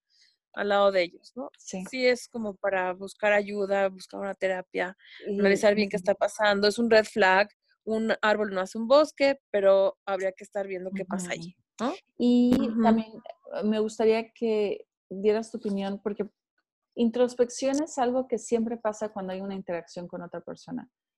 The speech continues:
Speaker 2: porque siempre va a haber conflicto cuando hay dos mentes, siempre.
Speaker 1: Ujú. Sí.
Speaker 2: Y conflicto es bueno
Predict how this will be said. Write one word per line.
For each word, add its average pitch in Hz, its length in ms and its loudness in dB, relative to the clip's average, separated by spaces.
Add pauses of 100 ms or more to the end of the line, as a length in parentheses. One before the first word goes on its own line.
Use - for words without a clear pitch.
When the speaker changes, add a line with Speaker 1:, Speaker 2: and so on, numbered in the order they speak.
(180)
Speaker 2:
porque 202 260 2
siempre 247 560 2
va 240 80 4
a 220 40 6
haber 208 220 2
conflicto 208 800 -4
cuando 180 300 -4
hay 180 160 0
dos 180 260 -6
mentes, - 560 -16 (480)
siempre. - 520 -2
Speaker 1:
Ujú. 247 580 4 (460)
Sí. 233 720 4
Speaker 2:
Y - 20 -12 (960)
conflicto 269 520 2
es 302 140 0
bueno 233 500 4